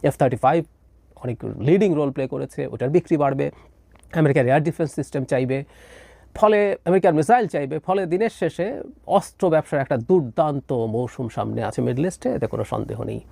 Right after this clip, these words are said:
ইরান নিয়ে যে কথাটা বলতে চাইছিলাম সেটা বলে শেষ করি। ইরান তার এত সক্ষমতা দেখানো তার জন্য একটা ঝুঁকি হয়তো তৈরি করছে।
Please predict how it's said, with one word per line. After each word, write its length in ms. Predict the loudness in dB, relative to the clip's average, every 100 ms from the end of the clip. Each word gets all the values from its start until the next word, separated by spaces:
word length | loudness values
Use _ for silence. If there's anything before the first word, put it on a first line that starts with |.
| -20 -20 -20 -20 -20 -8 2
ইরান 220 | 4 6
নিয়ে 140 | 4
যে 80 | 2 0
কথাটা 220 | -2 -4
বলতে 240 | -4 -6
চাইছিলাম 380 | -6 -8 -8 -8
সেটা 220 | -10 -8
বলে 140 | -8 -10
শেষ 260 | -12 -12
করি। 200 | -12 -10
ইরান 280 | -6 -2 0
তার 120 | 2
এত 140 | 0 -2
সক্ষমতা 640 | -4 -8 0 2 2 0
দেখানো 520 | -2 -4 -4 -4 -4 -2
তার 160 | -4
জন্য 240 | -2 -6 -6
একটা 180 | -8 -12
ঝুঁকি 360 | -8 -8 -6 0
হয়তো 400 | 2 2 0 -8
তৈরি 260 | -10 -14
করছে। 380 | -16 -18 -16